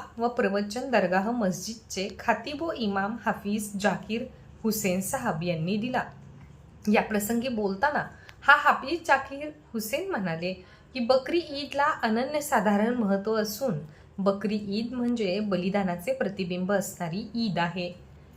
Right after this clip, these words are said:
इस्लाम धर्मात बलिदानाला महत्त्व असून प्रत्येक मुस्लिम जो धनवान किंवा श्रीमंत आहे त्याच्यावर कुर्बानी अनिवार्य आहे.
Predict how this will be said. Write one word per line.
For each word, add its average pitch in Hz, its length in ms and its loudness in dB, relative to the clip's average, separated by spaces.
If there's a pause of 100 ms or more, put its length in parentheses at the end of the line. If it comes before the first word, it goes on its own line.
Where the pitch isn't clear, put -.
(160)
इस्लाम 190 440 2
धर्मात 185 420 0
बलिदानाला 190 680 0
महत्त्व 190 440 0
असून 220 360 0 (420)
प्रत्येक 269 460 4
मुस्लिम 233 580 -2
जो 180 180 0
धनवान 196 460 2 (120)
किंवा 285 220 -4
श्रीमंत 214 460 0
आहे 180 280 0
त्याच्यावर 240 500 0
कुर्बानी 208 520 0 (140)
अनिवार्य 175 500 0
आहे. 226 260 -2